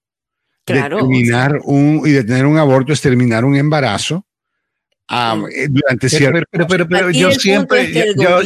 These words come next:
Speaker 1: gobierno
Speaker 3: siempre he cuestionado esto de la siguiente manera, y el abogado lo conoce. Eh, hay mucha gente aquí en los Estados Unidos que utiliza el aborto como si fuera una pastilla anticonceptiva. No es una pastilla anticonceptiva, por Dios.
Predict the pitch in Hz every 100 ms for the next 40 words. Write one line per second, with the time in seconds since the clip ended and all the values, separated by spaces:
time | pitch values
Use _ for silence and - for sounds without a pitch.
0 | 208 247 269 - 196 202 208 190 185 160
1 | 156 147 147 165 165 170 170 - 143 147
2 | - 175 135 147 139 117 104 113 113 123
3 | 120 120 135 151 135 101 101 101 101 113
4 | 110 101 117 120 - - _ - - -
5 | - _ _ _ - - 147 147 143 143
6 | 170 185 165 165 156 151 131 165 156 120
7 | 151 139 131 156 151 139 127 147 131 131
8 | 135 143 147 127 110 123 139 123 107 -
9 | 143 127 123 113 113 117 - 175 151 98
10 | 113 151 170 180 160 - 123 - 160 156
11 | 139 127 131 123 123 - 175 160 117 -
12 | 120 127 165 95 - -